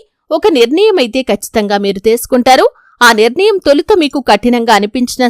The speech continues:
సరే, ఖచ్చితంగా మీకు భవిష్యత్తులో మంచి ఫలితాలనైతే అందిస్తుంది. చూశారు కదండి, వీడియో నచ్చితే ఖచ్చితంగా లైక్ చేయండి.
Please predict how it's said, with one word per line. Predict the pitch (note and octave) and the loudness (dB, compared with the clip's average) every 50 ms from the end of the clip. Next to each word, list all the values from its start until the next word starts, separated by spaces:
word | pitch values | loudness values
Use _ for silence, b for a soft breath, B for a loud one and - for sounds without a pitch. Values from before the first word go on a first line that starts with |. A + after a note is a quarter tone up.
| - - | 0 0
సరే, | B3+ C4 F4 G#4+ - - | 0 2 2 0 0 -2
ఖచ్చితంగా | E4 D#4 - - D#4 C#4+ D4 C4 A#3+ - B3 A3+ | -4 -4 -2 -4 -6 -4 -4 -2 -2 0 0 -2
మీకు | A3 - A3 F#3 G3+ | -2 -2 -2 -2 -2
భవిష్యత్తులో | G3 F#3+ A3 - - C#4 A#3+ - C4+ B3+ D4+ A#4+ D5 _ _ _ _ _ _ - C4 | -4 -6 -6 -4 -2 -2 0 2 2 4 4 2 2 _ _ _ _ _ _ 0 0
మంచి | D4+ F#4 - - G4+ - | 0 0 0 0 0 0
ఫలితాలనైతే | B3 G#3 F#3 - G#3 G3 G3 F#3+ F#3 F3+ - G3 G3 D#3+ | 0 -2 -2 -2 -2 -2 -2 -4 -6 -6 -4 -4 -4 -4
అందిస్తుంది. | F3+ F#3 G#3 G#3 - - A3+ A3 G#3+ G#3+ - _ _ - | -4 -6 -6 -6 -4 -4 -2 0 0 -2 -4 _ _ -8
చూశారు | - A#3+ A3+ - B3 A#3 A3 A#3+ | -6 -4 -2 0 0 0 0 0
కదండి, | A#3 A#3+ B3 C#4 F#4 A#4+ - _ _ _ _ - B3 | 0 0 0 0 0 -2 -4 _ _ _ _ -2 0
వీడియో | C#4+ E4+ F#4+ G4 A4 G#4 D#4 | 2 4 4 4 4 4 2
నచ్చితే | C#4 - - - D#4+ D#4 - | -2 -4 -4 -4 -4 -2 0
ఖచ్చితంగా | B3+ A3+ - - - C4+ B3+ B3 B3 | -2 -2 -2 -2 0 0 2 2 2
లైక్ | B3 C4+ - - - | 2 0 -2 -4 -2
చేయండి. | D#4+ D4 D4+ D4+ D4 F#4+ | -2 0 0 0 2 0